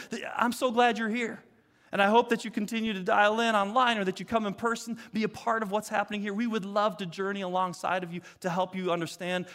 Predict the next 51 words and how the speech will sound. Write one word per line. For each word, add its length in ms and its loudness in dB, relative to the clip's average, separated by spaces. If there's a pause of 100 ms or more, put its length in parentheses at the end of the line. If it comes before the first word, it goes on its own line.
what 160 0
is 80 -2
that 160 0
next 200 -4
step. 260 -2
Answer 240 -2
your 80 -8
questions. 360 0
You 80 -2
can 140 -2
ask 240 2
the 80 0
hard 240 0
questions. 560 -6 (380)
You 100 2
can 100 0
share 300 -2
your 160 -2
doubts. 340 0
It's 160 -8
okay. 460 -4 (400)
You 100 -2
can 100 0
share 200 0
your 80 2
disagreements. 640 0
It's 100 -8
a 60 -2
place 320 -2
where 100 -6
we 120 -2
can 160 -2 (160)
talk 360 -4
and 160 -4
learn 280 -2
together 440 -2 (160)
and 120 -4
what 120 0
it 100 -2
means 280 -4
to 100 -12
follow 320 -4
Christ, 380 -6
because 300 -8 (260)
God 220 -2
wants 180 -6
to 80 -12
bring 320 -4
us 340 -8
to 120 -14
life 340 -8